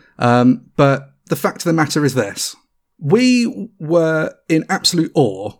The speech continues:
just like the rest of the world, at the positive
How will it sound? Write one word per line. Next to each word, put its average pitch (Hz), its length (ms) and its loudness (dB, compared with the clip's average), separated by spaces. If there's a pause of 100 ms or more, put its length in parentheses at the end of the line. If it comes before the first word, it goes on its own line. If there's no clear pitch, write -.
(420)
just 185 220 2
like 175 100 -4
the 147 60 -8
rest 147 200 -2
of - 40 -10
the 139 80 0
world, 104 440 -2
at 127 260 -6
the 127 300 2
positive 139 840 -2